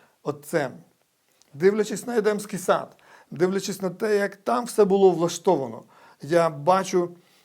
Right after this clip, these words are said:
справжнє оце от життя з Богом, яким воно повинно бути. Адам і Єва не мали потреби в їжі, вони не мали потреби в якихось матеріальних речах, тому що в них все було, їм належало все.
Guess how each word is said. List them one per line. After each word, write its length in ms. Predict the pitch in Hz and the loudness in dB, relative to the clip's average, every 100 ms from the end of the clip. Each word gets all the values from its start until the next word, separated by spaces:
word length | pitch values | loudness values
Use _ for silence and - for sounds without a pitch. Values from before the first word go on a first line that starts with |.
| _ | _
справжнє 580 | - - 185 208 247 190 | -16 -8 0 2 2 -2
оце 240 | 170 165 165 | -2 2 2
от 160 | 147 | 2
життя 500 | 123 143 170 165 160 | -2 -2 2 2 2
з 100 | 135 | -4
Богом, 420 | 135 165 139 131 | -2 0 0 -4
яким 280 | 135 139 175 | -6 -4 -4
воно 180 | 160 160 | -2 -4
повинно 320 | 156 156 156 | -4 -4 -4
бути. 320 | 147 147 143 - _ _ - | -4 -6 -8 -16 _ _ -12
Адам 280 | 143 180 185 | -6 -2 0
і 40 | |
Єва 300 | 180 214 220 | 2 2 2
не 80 | 185 | -2
мали 280 | 175 180 180 | 0 0 -2
потреби 600 | 160 160 170 170 170 160 - _ _ - | -4 2 2 4 2 0 -10 _ _ -16
в 120 | 131 | -12
їжі, 440 | 135 156 135 - - _ _ - | -6 -4 -4 -6 -18 _ _ -10
вони 160 | 156 | -8
не 100 | 160 | -6
мали 280 | 170 185 214 | -4 -4 -4
потреби 720 | 208 170 175 175 175 175 175 170 - _ 160 | -4 -4 0 2 4 2 0 -2 -20 _ -12
в 280 | 143 123 | -10 -4
якихось 340 | 151 156 165 156 | -2 0 -2 -2
матеріальних 540 | 147 165 165 165 147 | -4 0 0 0 -6
речах, 320 | 147 143 170 | -8 -4 -6
тому 140 | - 147 | -6 -10
що 120 | 156 | -8
в 40 | |
них 180 | 165 185 | -8 -8
все 280 | - - 165 | -10 -4 -4
було, 360 | 143 139 117 - 135 | -2 -6 -8 -12 -12
їм 220 | 151 170 | -6 -2
належало 460 | 165 170 151 151 151 | 0 0 0 -2 -4
все. 320 | 147 - 131 | -6 -8 -8